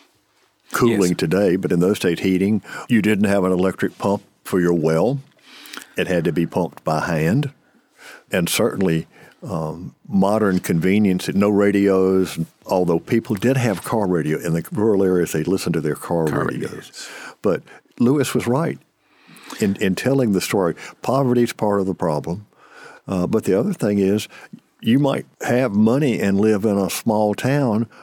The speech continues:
Speaker 1: but you didn't have electricity either.
Speaker 2: That, yes, that, that's true. It, it wasn't entirely about poverty. One of the things that w-, comes through in the book, uh, from interviews we did with people who remembered the time before they, they had electricity,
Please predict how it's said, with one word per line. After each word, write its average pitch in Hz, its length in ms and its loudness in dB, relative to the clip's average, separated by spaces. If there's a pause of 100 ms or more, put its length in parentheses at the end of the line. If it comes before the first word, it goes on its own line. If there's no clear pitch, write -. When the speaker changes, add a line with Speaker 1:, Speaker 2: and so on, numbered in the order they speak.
Speaker 1:
but - 140 -6
you 117 60 2
didn't 139 180 2
have 117 140 0
electricity 110 520 0
either. 196 260 -2 (540)
Speaker 2:
That, 107 200 -2
yes, - 420 -2
that, 95 200 -2
that's 95 260 -2
true. 107 160 0
It, 95 260 0
it 107 60 2
wasn't 123 400 2
entirely 104 420 2
about 87 300 -4
poverty. 101 480 -2 (400)
One 175 200 2
of 202 120 2
the 107 100 4
things 113 480 2
that 95 240 0
w-, 107 300 -2
comes 139 340 0
through 135 380 2
in 95 140 2
the 87 60 -4
book, 110 600 -2 (600)
uh, 101 260 2
from 107 280 0
interviews 107 560 2
we 104 100 2
did 95 320 0
with 95 140 -2
people 95 320 -2
who 92 140 0
remembered 92 640 0 (220)
the 98 140 -6
time 95 320 0
before 98 600 0
they, 95 260 -2 (220)
they 92 160 -4
had 92 180 -2
electricity, 90 800 -2